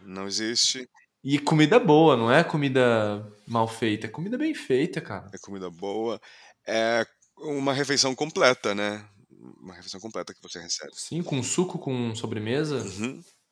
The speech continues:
Speaker 2: tudo.
Speaker 1: Com tudo. Cara, cem por cento. E talvez, talvez nem todo mundo tenha acesso a uma faculdade pública, mas existe um programa tipo ProUni, sabe? Isso,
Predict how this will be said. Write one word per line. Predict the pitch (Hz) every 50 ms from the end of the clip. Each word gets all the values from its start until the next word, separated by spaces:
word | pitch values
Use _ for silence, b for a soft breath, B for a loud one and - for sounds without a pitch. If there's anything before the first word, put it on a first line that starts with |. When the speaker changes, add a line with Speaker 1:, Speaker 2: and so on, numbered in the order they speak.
| _ _ _
Speaker 2:
tudo. | - 127 131 135 120
Speaker 1:
Com | 107 113
tudo. | - - 143 139 131 127 123 117 107 - B B B B B B B B B
Cara, | - 117 120 117 110
cem | 107 - 123
por | - 131 117
cento. | - - 120 127 135 123 - 127 110 80
E | - - - 131 135 151 143 147 147 -
talvez, | - 131 123 104 196 180 147 139 - - - _ _ _ _ _ _ _ -
talvez | - 135 123 117 104 120 135 143 147
nem | 160 143
todo | - 151 147 147
mundo | 147 147 139
tenha | - 147 131
acesso | 131 - - 123 127 - - - - - 120 95 - -
a | - 73 78 104 107 107 120 120 117 110 104 90 85 - _ _ _ b b b b b b b _ _ -
uma | 104 110
faculdade | - 110 113 107 98 - -
pública, | - 120 143 151 151 127 - - 98 92 _ B B B B B B B
mas | - 107 110
existe | 110 98 113 120 117 - - - 131 127
um | 127
programa | 120 131 120 123 123 127 135 139 135 135 120 - - -
tipo | 110 - 120 120
ProUni, | - - 123 123 127 143 143 131 120 107 95 87 _ _ _ _ _ -
sabe? | - - 90 95 101 95 95 92 92 - B B B B B B B -
Isso, | 117 110 135